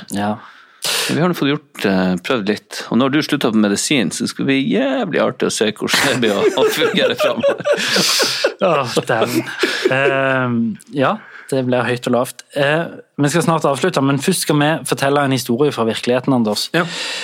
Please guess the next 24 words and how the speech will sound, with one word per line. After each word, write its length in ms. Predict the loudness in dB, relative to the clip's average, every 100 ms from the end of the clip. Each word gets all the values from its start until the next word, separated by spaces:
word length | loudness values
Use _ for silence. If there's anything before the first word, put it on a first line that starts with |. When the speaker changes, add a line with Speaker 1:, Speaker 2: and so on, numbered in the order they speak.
| -10 -12 -12
Speaker 1:
Fordi, 400 | 0 2 4 2
eh, 720 | 0 0 2 4 2 2 0 -2
vår 200 | 2 2
historie 560 | 2 2 2 4 2 -2 -8
startet 520 | -4 0 0 0 2 4
jo 220 | 2 -2 -10 -14 -2
lenge 340 | 0 2 0
før, 300 | 2 0 0 -4 -12 -20 -20 -8 -2
eh, 720 | 0 2 2 2 2 0 0
voksen 320 | 0 0 2
alder. 280 | 2 2 0 0
Speaker 3:
Ja. 160 | -2 -2 -6 _ _ _ _ _ _ -14 -12 -14 -14 -16 -14 -2
Speaker 1:
Det 100 | 0
startet 640 | 0 -2 0 0 2 0 2
med 180 | 2
noe 320 | 2 2 2 0
fotballkort. 680 | -2 -2 0 0 -2 -4 -2
Speaker 3:
Ja, 140 | 0 0
ja, 60 | 0
ja. 80 | -4 -8 _ -20 -4
Du 60 | 0 2 2
Speaker 1:
Eh, 20 |
Speaker 3:
skremmer 300 | 2 0 0
meg. 200 | 0 -2